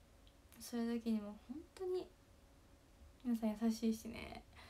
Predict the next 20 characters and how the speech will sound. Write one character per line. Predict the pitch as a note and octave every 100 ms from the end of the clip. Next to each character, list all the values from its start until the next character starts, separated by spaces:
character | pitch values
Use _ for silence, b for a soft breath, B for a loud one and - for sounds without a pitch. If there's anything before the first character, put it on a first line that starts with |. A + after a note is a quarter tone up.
| B -
そ | -
れ | A3+
を | G#3
笑 | A3 D#4+
い | F4
に | D#4+ D#4+ D#4+ D#4
変 | C#4 B3
え |
て | A#3+
く | A#3+
だ | A#3+
さ | A#3
っ |
た | A3+ -
り | -
と | -
か | - - A#3
し | -
て、 | - - - - - - B B B B - - - -
本 | -